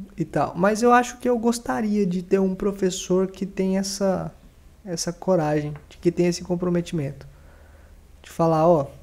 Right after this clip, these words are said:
você só precisa me obedecer. Você só precisa fazer exatamente o que eu mandar você fazer. Que se você não chegar nesse nível aqui, além de devolver seu dinheiro de volta, eu te devolvo o dobro do dinheiro. Ou seja, te devolvo com juros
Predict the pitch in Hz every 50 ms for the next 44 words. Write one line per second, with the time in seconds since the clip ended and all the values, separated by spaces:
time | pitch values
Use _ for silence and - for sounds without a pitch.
0 | - - - - - - - - 180 - 220 208 - - - - 220 233 240 226
1 | 240 233 233 233 220 - - 170 - 123 - - - - - - - - - -
2 | - _ _ _ _ _ _ - - - - 220 220 220 - 247 240 247 240 240
3 | - 226 208 180 196 196 185 190 202 202 202 220 208 196 196 196 - 214 214 214
4 | 208 208 202 202 - - 233 208 180 151 131 127 - - - - - - - -
5 | - - - - - - 208 233 226 233 240 233 220 226 226 208 208 208 208 208
6 | - 190 190 185 185 175 180 - 214 226 240 - - - - - 175 175 180 190
7 | 185 185 180 180 180 175 175 170 - 180 175 170 165 170 190 185 180 185 196 196
8 | 220 196 185 185 185 185 185 269 - - 233 185 180 - 180 185 180 180 185 180
9 | 202 - 254 262 254 - 196 214 196 165 147 143 139 139 139 135 127 113 110 120
10 | - - - - - - - - - - - - - - - 170 165 - - 156
11 | 131 135 143 156 165 160 175 170 170 - 220 226 220 202 202 196 196 175 151 -
12 | - - - -